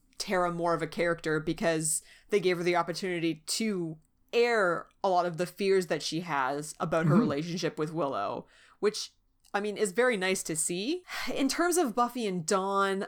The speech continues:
Speaker 1: uh, that I could kind of <laughs> do without, to be honest.
Speaker 2: There isn't that much of it, though.
Speaker 1: Yeah,
Speaker 2: And I
Speaker 1: that's
Speaker 2: think it
Speaker 1: true.
Speaker 2: passes pretty inoffensively.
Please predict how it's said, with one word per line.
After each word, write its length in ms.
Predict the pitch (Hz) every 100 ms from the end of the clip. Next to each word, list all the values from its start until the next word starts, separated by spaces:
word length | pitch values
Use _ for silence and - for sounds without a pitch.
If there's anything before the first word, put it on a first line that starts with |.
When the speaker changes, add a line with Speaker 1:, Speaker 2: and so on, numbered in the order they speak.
| -
Speaker 1:
uh, 340 | 220 220 214 - - 185
that 260 | 214 233
I 100 | 220
could 200 | - -
kind 280 | - 190 226
of 100 | 214
<laughs> 0 |
do 220 | 220 247
without, 480 | 254 214 233 196 180
to 80 | 214
be 160 | 175 175
honest. 760 | 175 180 185 269 247 - - - _ 160
Speaker 2:
There 200 | 202 196
isn't 240 | 180 190
that 160 | 160 131
much 240 | 113 -
of 80 | 139
it, 160 | 151
though. 300 | 147 151 156 -
Speaker 1:
Yeah, 240 | 202 151
Speaker 2:
And 100 | 127
I 60 | 117
Speaker 1:
that's 120 | 127
Speaker 2:
think 140 | 127 127
it 80 | -
Speaker 1:
true. 40 |
Speaker 2:
passes 400 | 113 107 - 113
pretty 320 | - 123 117 120
inoffensively. 720 | 107 113 110 131 127 131